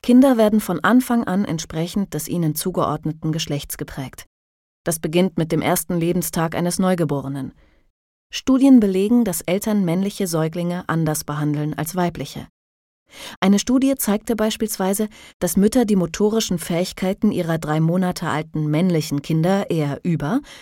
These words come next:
und die der weiblichen Kinder eher unterschätzen. Eltern schreiben höhere Tonlagen beim Schreien eher einem weiblichen und eine tiefere Tonlage eher einem männlichen Säugling zu, obwohl kein objektiver Unterschied besteht.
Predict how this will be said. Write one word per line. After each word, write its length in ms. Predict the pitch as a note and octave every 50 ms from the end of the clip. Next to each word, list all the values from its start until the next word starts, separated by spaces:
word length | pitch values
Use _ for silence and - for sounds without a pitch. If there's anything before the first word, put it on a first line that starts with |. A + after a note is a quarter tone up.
| - - -
und 160 | - A3+ A3 C4
die 60 | B3+
der 160 | B3 A#3+ G#3+
weiblichen 540 | G3+ F#3+ A#3 A#3 - B3 A#3+ - - B3 B3
Kinder 420 | - B3+ B3 A#3+ B3 B3 A#3+ A#3+ -
eher 340 | A3 A3 A3 A3 A3 A3 -
unterschätzen. 680 | C#4 C#4 C4 - C#3+ - - A2 - - - - - - _ _ _ _ _ _ _ _ _ _ _ _ _ - - - - - -
Eltern 320 | - G#3 A3+ - C4 B3+ B3+
schreiben 440 | - - G#3+ G3+ G#3 G3+ G3+ G3 F#3+
höhere 380 | A3+ C4 C#4 C4+ B3 G#3 F#3+
Tonlagen 640 | - - E3+ E3+ F3 E3+ D#3 D3+ D#3 D#3+ F3 F3+ F3+
beim 160 | E3+ D#3 D#3
Schreien 500 | D#3 - - D#3 D#3 D#3+ E3+ F3+ F#3+ G3
eher 300 | - - E3+ F3 F3 E3
einem 240 | - D3+ D3+ D3+ D3+
weiblichen 560 | E3+ F3 F3+ F3 - E3+ E3 D#3+ - F#3+ G#3+ - - - - - - _
und 120 | - G#3 -
eine 220 | - F3+ E3 D#3+
tiefere 480 | D#3+ - A#3 B3+ B3+ - A3+ F3 D#3+ D#3+
Tonlage 640 | - D#3 D#3 D#3 D3+ D3 D3 D3+ D3+ F3 F3 - -
eher 300 | D#3+ D#3 D#3 D3+ D#3 -
einem 260 | - E3+ F3 F3 F3
männlichen 480 | E3+ D#3+ D#3 D#3+ D3+ C#3+ - - D3+ D3
Säugling 460 | C#3+ C#3+ C#3+ C#3+ - D3 D3 D3+ D3
zu, 220 | - - D3+ D3 - - - - - - _ _ -
obwohl 280 | - D#3+ - G3 G3+
kein 240 | F#3+ - F#3 E3+ -
objektiver 540 | - E3+ E3+ E3 D#3 D#3+ - E3+ D3 D3+ C3
Unterschied 380 | A#2 F3 - D3+ C#3+ - C3+ -
besteht. 440 | - - C3 - - F#2 F2+ - -